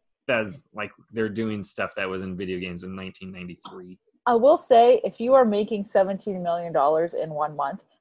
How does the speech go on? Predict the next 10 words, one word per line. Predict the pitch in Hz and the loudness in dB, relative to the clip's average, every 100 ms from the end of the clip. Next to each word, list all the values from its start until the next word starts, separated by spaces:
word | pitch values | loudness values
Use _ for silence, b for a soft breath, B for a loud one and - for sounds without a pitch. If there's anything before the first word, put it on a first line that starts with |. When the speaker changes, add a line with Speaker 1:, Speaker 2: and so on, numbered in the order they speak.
| _ | _
Speaker 2:
please, | - 311 254 151 175 - | -2 2 2 0 -6 0
for | 214 | 4
the | 208 | 4
love | 190 226 240 233 240 - _ - | 6 8 8 6 2 -2 _ -2
of | 202 202 | 0 0
Skywalker, | - 165 139 160 170 - 208 240 262 _ _ - | 0 2 4 4 2 0 -2 -2 -6 _ _ 2
get | 226 247 - | 6 6 4
rid | 185 165 196 | 4 4 4
of | 190 | -2
the | 170 | -4